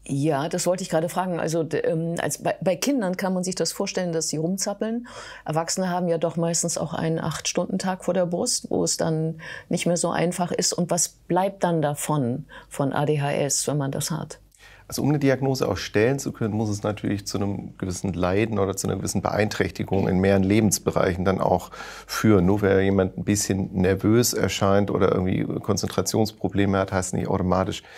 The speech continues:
Speaker 2: jemand hat eine A D H S. Mittlerweile weiß man, dass, äh, ungefähr vierzig bis fünfzig Prozent derjenigen, die in der Kindheit A D H S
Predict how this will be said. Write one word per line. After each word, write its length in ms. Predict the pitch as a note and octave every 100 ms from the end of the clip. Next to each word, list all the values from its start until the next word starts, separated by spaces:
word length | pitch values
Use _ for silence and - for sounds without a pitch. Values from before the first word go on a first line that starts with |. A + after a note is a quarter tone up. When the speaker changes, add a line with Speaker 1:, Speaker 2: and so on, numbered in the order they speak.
| - - -
Speaker 2:
jemand 340 | - F#2 F2+
hat 200 | G2+ -
eine 180 | F#2 -
A 120 | F2
D 140 | F#2
H 60 | -
S. 360 | - - - - - - -
Mittlerweile 720 | G#2+ G#2 G2+ G2 B2+ D#3 - G#2
weiß 480 | G#2 F2 A#2+ D3 -
man, 240 | E3 E3
dass, 280 | - A#2 -
äh, 420 | A2 A2 A2 G#2+ -
ungefähr 420 | C3 D3+ - C3
vierzig 400 | - D3 - -
bis 140 | -
fünfzig 460 | - D3+ - - -
Prozent 440 | - - A2+ A2
derjenigen, 680 | G#2+ A#2+ B2 A2+ A2 G#2+ G#2+
die 80 | A2
in 80 | G#2
der 100 | G2+
Kindheit 500 | - F#3+ E3 A2+ A2
A 160 | -
D 140 | G#2 G#2
H 60 |
S 320 | G2+ G2+ -